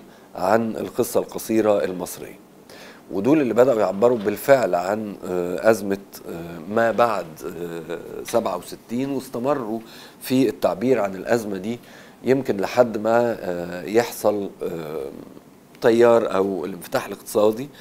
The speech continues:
في منتصف السبعينات، فيحصل ركود، آه، شديد جدًا في التعبيرات الأدبية عمومًا.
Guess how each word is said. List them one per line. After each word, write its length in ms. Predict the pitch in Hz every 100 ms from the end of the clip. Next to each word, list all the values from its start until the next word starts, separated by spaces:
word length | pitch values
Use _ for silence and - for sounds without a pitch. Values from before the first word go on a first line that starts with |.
| - - -
في 500 | - 117 117 92 95 98
منتصف 400 | 92 113 110 107
السبعينات، 600 | - 92 87 95 113 120
فيحصل 520 | 98 120 - 113 120 - - - -
ركود، 460 | 101 98 139 131 87 - -
آه، 800 | 87 85 87 82 87 85 - -
شديد 480 | - 95 110 113 92
جدًا 460 | 98 90 92 92 - - - - -
في 340 | - 110 85
التعبيرات 580 | - 95 85 95 113 -
الأدبية 500 | 95 101 104 131 92
عمومًا. 360 | 85 82 78